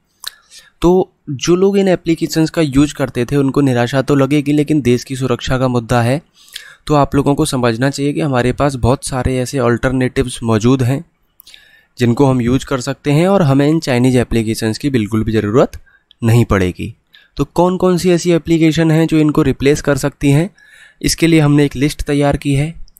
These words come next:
आप लोग देखें तो आप लोगों की इस परेशानी का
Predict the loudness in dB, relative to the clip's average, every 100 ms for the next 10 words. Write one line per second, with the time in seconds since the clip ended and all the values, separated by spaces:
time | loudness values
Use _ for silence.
0 | -10 -6 -4 -2 -2 0 0 -2 -4 _
1 | _ _ -20 -20 -4 -2 0 0 0 0
2 | -2 0 0 0 0 0 0 0